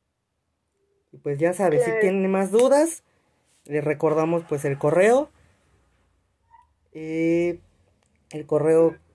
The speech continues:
Speaker 1: donde pueden, pues, pe-, solicitar ayuda, o si no, seguirnos en nuestra página de Facebook, que es Psicología Dasein. Ahí dejaremos todos los datos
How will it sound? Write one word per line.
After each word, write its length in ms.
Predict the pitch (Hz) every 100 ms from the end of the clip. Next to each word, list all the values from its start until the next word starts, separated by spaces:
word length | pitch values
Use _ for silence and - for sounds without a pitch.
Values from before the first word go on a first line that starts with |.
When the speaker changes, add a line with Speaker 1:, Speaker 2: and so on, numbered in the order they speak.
| _ _ _ _
Speaker 1:
donde 260 | 156 160 165
pueden, 340 | 170 165 160
pues, 300 | 156 139 - _ _ _ _ _
pe-, 120 | 147
solicitar 560 | - 151 143 147 160 175
ayuda, 360 | 170 202 220
o 100 | 220
si 180 | 208 202
no, 320 | 214 262 277 - - _ _ - - -
seguirnos 540 | 185 175 175 185 196
en 100 | 185
nuestra 300 | 156 147 156
página 380 | 165 165 180 175
de 100 | 165
Facebook, 540 | 170 196 208 214 262 - _ _ _
que 300 | - 170 170
es 100 | 165
Psicología 560 | 165 165 165 151 - 185
Dasein. 460 | 190 196 226 247 -
Ahí 160 | 170 175
dejaremos 540 | 180 185 170 165 165
todos 240 | 202 214 240
los 140 | 226
datos 420 | 220 214 220 269